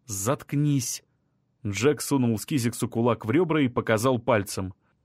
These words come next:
Там, куда он показывал, в тени ограды в двух домах от них, двигался со своей тростью доктор Браун, Алджернон Харбин,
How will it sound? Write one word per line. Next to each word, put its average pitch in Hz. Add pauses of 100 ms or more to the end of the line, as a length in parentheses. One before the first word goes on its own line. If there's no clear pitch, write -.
(140)
Там, 185
куда 131
он 120
показывал, 120
в -
тени 151
ограды 123
в 98
двух 131
домах 107
от -
них, 113
двигался 170
со 143
своей 139
тростью 135
доктор 120
Браун, 104 (340)
Алджернон 113
Харбин, 101